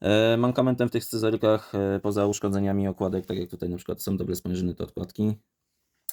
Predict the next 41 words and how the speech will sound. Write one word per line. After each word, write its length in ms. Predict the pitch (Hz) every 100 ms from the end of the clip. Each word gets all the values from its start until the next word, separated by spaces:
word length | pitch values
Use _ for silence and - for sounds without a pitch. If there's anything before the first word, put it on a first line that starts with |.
| - -
popękały. 540 | 95 98 92 101 104 - _ _ _
A 60 | -
popękały 720 | 95 98 92 95 95 92 92
dlatego, 320 | 85 90 98
bo 100 | 92 92 90 90 90 90
używano 420 | 95 92 90 90
plastiku, 420 | 90 90 - 90 87
który 220 | 87 87
lubił 240 | 92 90
się 120 | -
kurczyć. 380 | - 98 101 95
Na 80 | 92
tych 140 | 92
małych 280 | 95 92 92
gerlachach 420 | 90 92 90 92
jest 500 | 92 92 - - -
ten 160 | - 98
sam 200 | 101 101
efekt, 380 | 95 117 - _ _ _ _ _ _
ale 200 | - -
już 120 | 110 101
na 80 |
tych 320 | 98 104 - -
są 200 | - 113
skurczone, 340 | - - 98
ale 120 | 95 95
nie 80 |
popękane, 500 | 90 - - 104 127 147 _ _ _ _
na 100 | 110
niektórych. 440 | 92 101 113 135 - _ _ _ _ _ _ _ _ _ _ -
E, 360 | 90 98 98
to 280 | 98 107 104
drugim 260 | 107 110 110
mankamentem 460 | 104 107 107 101
było 140 | 104 101
to, 120 | 101
że 140 | 98
ostrze 220 | 98 -
było 160 | 98 92
bardzo 260 | 95 95 95
wąskie. 520 | 98 - 101 101